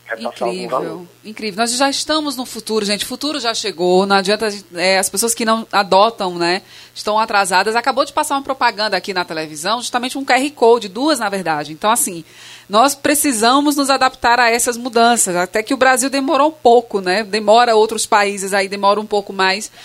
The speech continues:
Speaker 2: pra adotar isso, mas que bom que chegou e que bom que a gente pode adotar, que nós estamos mais tecnológicos, né, Leandro?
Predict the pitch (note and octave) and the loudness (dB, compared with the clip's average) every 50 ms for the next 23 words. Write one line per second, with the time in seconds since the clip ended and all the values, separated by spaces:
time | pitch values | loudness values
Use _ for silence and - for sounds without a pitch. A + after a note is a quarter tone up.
0 | - - _ _ - G#3 G#3 G#3 G#3+ F#3+ G#3+ G#3 G#3 G#3+ G3+ G3 G3 G#3+ A3+ - | -20 -20 _ _ 0 2 2 2 2 2 0 0 2 2 2 2 0 -2 -4 -2
1 | B3 A#3+ B3+ B3 - - C4 G3+ G#3 B3+ D4 F4+ F4+ - E4 - - D4+ C4+ A3 | -2 -2 -2 -2 -4 -6 -6 -4 -2 0 0 0 -2 -4 -6 -2 0 0 0 2
2 | G3 G#3 A3 A#3 C#4 C#4 - - A#3 - A#3+ A#3 C4 C4 C#4 B3+ C4 C4 - - | 2 4 4 4 4 2 -2 -6 -10 -6 -4 -4 0 0 0 -2 -2 -4 -4 0
3 | B3+ A#3+ A#3 A#3 B3 A#3+ B3 C4+ C#4 - B3 A3+ A3 A3+ A3+ G#3+ G#3 G#3 G#3 G3+ | 2 2 4 2 2 2 2 0 0 2 2 4 4 2 0 -4 -6 -6 -4 -4
4 | - - G#3 G#3+ G#3 G3+ G#3+ G#3+ G#3 - - G#3 G#3 G#3+ G3+ G3+ F#3 E3 E3 D#3+ | -4 -6 -6 -4 -2 0 0 0 0 -2 -4 -4 -4 -6 -6 -6 -4 -2 -2 -2
5 | D#3+ D#3 D3 D3 - - D3 C#3+ D#3 D#3+ D#3+ D3+ C#3+ C#3 C#3 C#3 C#3 | -2 -2 -4 -10 -14 -14 -12 -8 -6 -6 -4 -4 -6 -10 -12 -16 -18